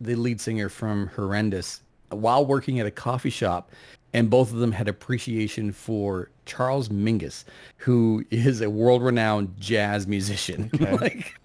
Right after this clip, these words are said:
Speaker 2: That's kind of fucked up. It's funny, but
Speaker 1: <laughs>
Speaker 2: it's, it's like, what the
Speaker 1: Yeah,
Speaker 2: fuck,
Speaker 1: exactly.
Speaker 2: man? Like, yeah.
Speaker 1: Um, but, uh, like, I'll, I'll be the first to admit, like, uh, when it comes to those genres of metal, like, I'm, I am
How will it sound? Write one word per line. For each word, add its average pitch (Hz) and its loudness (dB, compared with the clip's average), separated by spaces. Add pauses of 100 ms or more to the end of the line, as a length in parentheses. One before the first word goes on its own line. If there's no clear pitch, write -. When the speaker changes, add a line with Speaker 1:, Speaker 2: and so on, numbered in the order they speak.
(840)
Speaker 2:
That's 123 -6
kind 160 -6
of 131 -10
fucked - -14
up. 131 -10
It's 110 -14
funny, 135 -4
but 104 -2
Speaker 1:
<laughs> - -
Speaker 2:
it's, 165 4
it's 240 8
like, 262 8
what 156 0
the 254 6
Speaker 1:
Yeah, 233 8
Speaker 2:
fuck, 196 4
Speaker 1:
exactly. 170 0
Speaker 2:
man? 117 -2
Like, 117 -12 (800)
yeah. 123 2
Speaker 1:
Um, 107 -4 (580)
but, 143 2
uh, 131 2
like, 135 -2
I'll, 127 4
I'll 131 2
be 147 0
the 127 -2
first 127 -6
to 120 -4
admit, 107 -6
like, 95 -10
uh, 101 -6
when 98 -8
it 117 -14
comes 104 -6
to 98 -4
those 104 -2
genres 98 -4
of 85 -8
metal, 95 0
like, 92 -6
I'm, 92 -2 (500)
I 92 0
am 101 2